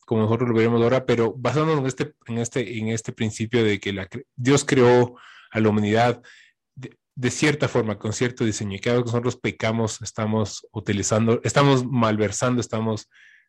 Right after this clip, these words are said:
doblando, ensuciando, rompiendo ese diseño, cometemos corrupción. Y basándonos en lo que leímos en Éxodo, el, el hecho de robar, tomar algo que no es nuestro, o, y motivado por una codicia, por hacer lo que los demás queríamos. Vamos, les voy a contar rapidito, ¿no?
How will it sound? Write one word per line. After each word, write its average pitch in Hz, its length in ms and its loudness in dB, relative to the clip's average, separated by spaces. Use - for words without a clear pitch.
doblando, 117 500 0
ensuciando, 110 600 -4
rompiendo 110 640 -4
ese 113 160 -4
diseño, 107 480 -4
cometemos 101 400 -8
corrupción. 127 440 2
Y 196 160 4
basándonos 156 500 4
en 131 140 2
lo 117 100 0
que 120 80 -2
leímos 127 260 0
en 120 120 0
Éxodo, 120 340 -2
el, 117 320 -2
el 120 140 -2
hecho 120 220 0
de 110 120 2
robar, 113 640 -4
tomar 104 240 -2
algo 113 220 0
que 107 100 -2
no 117 120 0
es 131 100 -2
nuestro, 107 500 -4
o, 117 440 2
y 147 200 2
motivado 123 500 0
por 113 180 -2
una 117 220 -2
codicia, 107 400 -4
por 92 140 -12
hacer 110 180 -6
lo 117 140 -4
que 117 80 -2
los 107 120 -4
demás 107 480 -4
queríamos. 127 400 2
Vamos, 151 460 0
les 151 100 0
voy 175 120 2
a 175 40 0
contar 170 240 0
rapidito, 143 400 -2
¿no? 113 200 -2